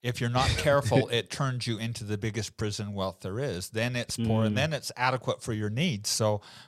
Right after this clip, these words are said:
Speaker 1: we've gotta be
Speaker 2: Mm-hmm.
Speaker 1: really careful that we don't focus just on wealth and bigger and better and focus on
Speaker 2: Mm-hmm.
Speaker 1: what really matters most, our health, our trusted
Speaker 2: Mm-hmm.
Speaker 1: relationships, and our family.
Speaker 2: Amazing. Uh, have you got any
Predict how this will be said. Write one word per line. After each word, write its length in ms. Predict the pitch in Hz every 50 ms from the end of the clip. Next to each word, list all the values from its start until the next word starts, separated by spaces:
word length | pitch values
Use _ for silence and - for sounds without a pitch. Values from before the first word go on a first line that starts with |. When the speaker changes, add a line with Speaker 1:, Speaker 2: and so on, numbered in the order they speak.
| _ -
Speaker 1:
we've 120 | 127 123
gotta 180 | 139 156 151 120
be 100 | 135 123
Speaker 2:
Mm-hmm. 100 | 113 107
Speaker 1:
really 240 | 113 127 135 139 127
careful 460 | - - - 139 135 143 131 - 113 101
that 100 | 107 101
we 120 | 95 101
don't 220 | 113 117 113 - -
focus 360 | 120 113 107 - 110 104 -
just 320 | - 104 113 110 104 - - -
on 280 | 120 110 107 104 101 95
wealth 320 | 104 107 104 104 98 - -
and 160 | 98 98 95
bigger 240 | 107 101 95 104 98
and 200 | 92 92 92 87
better 360 | 104 110 117 104 92 87 87 - - - - - -
and 120 | 104 98 -
focus 300 | 113 107 104 - 98 127
on 100 | 120 110 113
Speaker 2:
Mm-hmm. 60 | 107
Speaker 1:
what 160 | 107 95 -
really 260 | 107 107 110 110 110 104
matters 420 | 104 107 107 110 107 107 101 -
most, 280 | 117 127 123 - - -
our 120 | - 95 95
health, 440 | - - 113 131 165 170 - - - _ _ _ _ _ _ _ _ -
our 80 | 107 104
trusted 300 | - - 131 117 120 135
Speaker 2:
Mm-hmm. 80 | 127
Speaker 1:
relationships, 680 | 113 107 107 110 - - 107 101 - 113 101 - - -
and 200 | - 101 101 98
our 100 | 95 95
family. 400 | - - 82 82 76 67 71 73 - _ - - - _ _ _ _ _ _ _ _ _ _ _ _ _ - _ -
Speaker 2:
Amazing. 420 | 104 101 98 98 90 95 95 95 - _ _ _ - - - - - - -
Uh, 120 | 160 151 - -
have 160 | - 156 175 190
you 60 | 196
got 120 | - -
any 300 | 170 214 208 208 190 -